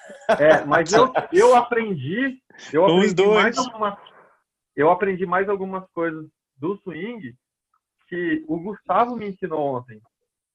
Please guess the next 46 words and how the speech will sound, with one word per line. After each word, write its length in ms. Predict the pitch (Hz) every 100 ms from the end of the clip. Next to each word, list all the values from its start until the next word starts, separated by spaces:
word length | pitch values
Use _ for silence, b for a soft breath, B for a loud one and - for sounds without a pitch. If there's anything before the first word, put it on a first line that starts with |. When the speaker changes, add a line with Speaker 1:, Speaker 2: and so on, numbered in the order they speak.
| _ _
Speaker 1:
Então, 280 | 143 185 180
quem 220 | - 190
não 140 | 240 254
teve 180 | 220
a 40 | 208
oportunidade 400 | 202 185 175 165
de 60 |
ver, 140 | 156 165
vai 220 | 151 170
no 200 | 226 233
Instagram 380 | 220 208 190 190
do 80 | 185
Gustavo 380 | 180 160 165
e 60 | 175
assiste 640 | 175 - 180 - 311 285 - _ _ _ _ _ _ 143
ele 140 | 226
tá 160 | 233 240
um 120 | 247
pouco 280 | 240 254 254
alterado, 580 | 254 240 151 139 175
Gustavo, 560 | 190 165 - 139 160 170
mas 140 | 156 139
fique 300 | 185 - -
Speaker 3:
<laughs> 20 | -
Mas 160 | 143
ele 160 | 175 185
é 20 |
Speaker 1:
tranquilo. 100 | 175
Speaker 3:
gente 180 | 214 220
boa, 360 | 151 156 139 -
ele 180 | 143 147
é 40 |
gente 260 | 233 - -
Speaker 1:
É, 80 | 139
Speaker 3:
boa. 140 | 131 139
Speaker 1:
ele 80 | 156
é 40 |
um 60 | 160
cara 220 | 165 160
bacana, 560 | 160 - 135 147 175
ele 100 | 160
continua 400 | 156 170 175 190 190
sendo 120 | 175
uma 120 | 160
boa 220 | 143 147
pessoa. 540 | 147 131 - 147 190